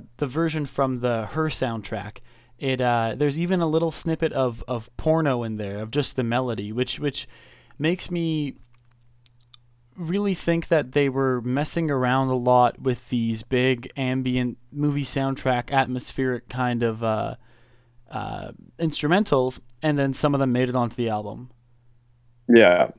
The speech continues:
Speaker 2: Yeah, I, I, I for sure think that, like, this was one of those things where I guess maybe they probably had them all in the room, right? And they're starting to write stuff, and, like, maybe they're thinking, "Hey, you know, some of this is pretty good. Maybe we can use some of this for ourselves." And ta-da, you got yourself some Supersymmetry and some porno.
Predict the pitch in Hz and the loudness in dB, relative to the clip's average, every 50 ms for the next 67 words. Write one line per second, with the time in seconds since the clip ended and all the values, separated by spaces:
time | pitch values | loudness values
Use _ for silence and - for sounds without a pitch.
0 | - - - _ _ _ _ - - _ _ _ _ _ _ - - _ _ _ | -20 -20 -20 _ _ _ _ -20 -20 _ _ _ _ _ _ -20 -20 _ _ _
1 | _ - - - - - _ _ _ _ - - 113 95 71 82 120 113 104 104 | _ -20 -20 -20 -20 -20 _ _ _ _ 4 6 8 10 10 10 10 10 10 10
2 | 117 92 117 123 127 - - 117 120 - - 120 107 - 120 117 110 - - 107 | 10 8 8 6 6 4 4 4 4 6 4 4 4 6 4 4 4 6 6 4
3 | 104 104 - - 101 95 92 104 101 98 - - 123 107 135 123 113 117 120 120 | 4 4 4 6 6 8 8 6 6 6 6 4 4 6 6 6 8 8 8 8
4 | 120 113 107 - - 120 110 104 107 107 104 107 104 120 120 - - 120 113 123 | 8 6 6 6 4 2 4 6 6 6 8 8 8 6 4 4 4 6 6 8
5 | 123 113 - 120 113 123 117 107 - 101 113 117 110 107 104 104 107 104 98 98 | 6 6 8 6 6 8 6 6 6 6 6 6 4 6 6 8 8 6 6 2
6 | 92 92 101 107 107 101 90 90 90 95 113 - 104 101 98 101 95 95 95 - | 0 0 2 2 2 2 0 -2 0 0 0 0 0 -2 0 0 -2 -4 -6 -2
7 | - - 117 107 98 95 98 101 107 110 - - - 95 95 95 - 101 98 98 | 2 6 6 6 6 6 6 6 6 6 6 6 6 6 6 6 4 2 2 2
8 | 95 101 107 107 107 104 104 104 - 113 104 - 110 107 107 104 - - - - | 4 4 6 6 8 8 6 6 4 4 4 4 4 4 4 2 -2 -12 -20 -20
9 | - _ - - - - 117 113 117 135 160 160 - _ _ _ - - _ _ | -20 _ 2 6 8 10 10 10 10 8 8 4 2 _ _ _ -20 -20 _ _
10 | _ - - 180 170 151 - - - - - - 143 135 127 131 190 151 - 123 | _ 2 6 6 8 6 6 2 -4 -2 2 4 6 6 6 8 8 8 6 6
11 | 107 - - 165 180 185 156 135 - 156 143 143 151 151 - 147 143 147 147 - | 2 2 2 4 4 4 4 2 2 2 2 2 2 2 2 2 4 4 2 4
12 | - 165 156 151 - - 196 - 110 98 101 101 101 98 95 98 95 - _ - | 6 6 6 6 4 4 2 4 2 2 0 0 0 0 -2 -4 -6 -8 _ -20
13 | - _ _ _ - - - - - 117 113 123 120 101 95 98 104 - - 123 | -20 _ _ _ -20 -20 -8 -2 0 4 6 8 10 10 10 8 6 4 4 4
14 | 107 107 104 95 - 107 104 101 - - 107 98 98 - 110 - - 113 - 117 | 4 4 4 4 6 6 6 6 6 2 -2 -2 -2 -2 -4 -2 0 0 2 2
15 | 113 113 - - 110 110 107 - 110 104 - 104 120 120 - - - - | 2 2 2 2 2 2 2 0 -2 0 2 2 4 2 2 0 -4 -10